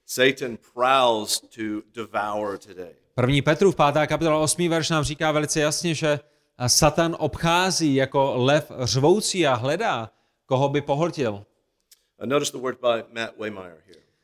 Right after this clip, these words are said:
Speaker 2: A všimněte si, co napsal další autor Matt Waymeyer.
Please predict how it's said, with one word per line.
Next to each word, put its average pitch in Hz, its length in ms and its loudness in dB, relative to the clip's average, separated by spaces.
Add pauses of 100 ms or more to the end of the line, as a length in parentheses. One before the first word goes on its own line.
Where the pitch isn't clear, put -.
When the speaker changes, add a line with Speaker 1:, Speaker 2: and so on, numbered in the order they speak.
(120)
Speaker 2:
A 110 120 0
všimněte 208 380 4
si, 190 160 0
co 190 120 0
napsal 156 520 0 (260)
další 139 440 2
autor 139 500 2
Matt 131 340 -2 (120)
Waymeyer. 117 600 -2